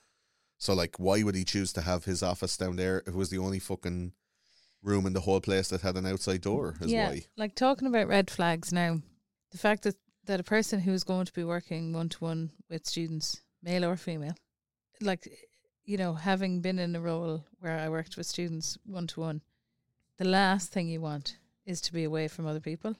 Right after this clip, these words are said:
Speaker 1: Be on your own with them.
Speaker 2: Yeah, you want to be public. Like, sometimes you have to be on your own with the student, and that's fine, but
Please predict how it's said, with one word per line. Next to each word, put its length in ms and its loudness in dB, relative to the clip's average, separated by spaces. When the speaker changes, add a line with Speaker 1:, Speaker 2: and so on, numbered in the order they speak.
Speaker 1:
Be 100 -4
on 140 0
your 140 0
own 160 0
with 100 0
them. 200 -4
Speaker 2:
Yeah, 320 -2
you 200 -2
want 160 0
to 80 -4
be 100 0
public. 640 -2
Like, 180 0
sometimes 400 4
you 80 6
have 140 4
to 80 -4
be 80 4
on 100 4
your 120 2
own 340 0
with 220 -8
the 80 -12
student, 340 0
and 100 -2
that's 200 -2
fine, 300 0
but 300 -4